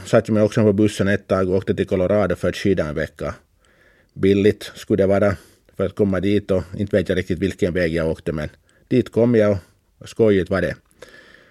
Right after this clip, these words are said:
Året förstås, det var mycket hemlängtan och ensamhet när det inte var så mycket programmen.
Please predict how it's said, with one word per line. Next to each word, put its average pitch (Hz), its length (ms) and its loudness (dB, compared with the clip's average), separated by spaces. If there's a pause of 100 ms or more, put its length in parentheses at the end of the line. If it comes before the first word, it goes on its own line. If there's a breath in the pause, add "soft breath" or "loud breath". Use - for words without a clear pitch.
(160 loud breath)
Året 143 340 6
förstås, 131 460 2
det 127 100 2
var 131 100 6
mycket 110 280 2
hemlängtan 110 720 2
och 104 100 0
ensamhet 95 720 -2
när 95 140 -4
det 95 100 -2
inte 90 120 -4
var 92 60 -4
så 98 80 -4
mycket 92 240 -4
programmen. 90 520 -2